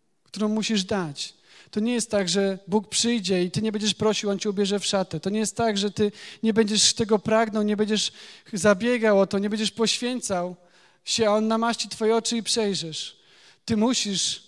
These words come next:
ja muszę zabiegać o to. Ja muszę chcieć się zaopatrzyć.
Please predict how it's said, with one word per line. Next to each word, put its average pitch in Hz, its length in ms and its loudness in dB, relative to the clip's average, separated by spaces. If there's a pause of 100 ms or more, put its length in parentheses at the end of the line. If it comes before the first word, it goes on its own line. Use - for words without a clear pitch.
(720)
ja 214 260 6
muszę 190 520 2 (1000)
zabiegać 202 680 8
o 180 80 0
to. 160 260 -6 (440)
Ja 165 100 4
muszę 208 240 4
chcieć - 300 0
się 240 120 0
zaopatrzyć. 208 920 -2